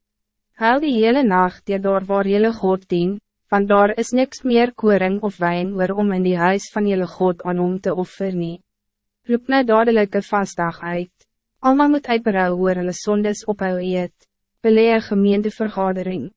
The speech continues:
Kry die leiers en die hele volk in die woonplek van die Here julle God bymekaar. Pleit by die Here om weer goed te wees vir julle. Die dag van die Here is bitter naby.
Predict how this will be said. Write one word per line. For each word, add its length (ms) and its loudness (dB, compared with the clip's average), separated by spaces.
Kry 240 0
die 120 0
leiers 540 0
en 120 2
die 140 0
hele 280 2
volk 380 -4
in 100 -2
die 120 -2
woonplek 600 -4
van 140 -4
die 200 0
Here 260 2
julle 240 2
God 340 -6
bymekaar. 680 -6
Pleit 300 0
by 100 4
die 140 0
Here 340 2
om 140 -4
weer 300 0
goed 260 -6
te 80 -6
wees 400 -4
vir 100 -8
julle. 280 -6
Die 120 -4
dag 260 2
van 120 2
die 140 2
Here 460 2
is 120 -6
bitter 380 -4
naby. 560 -2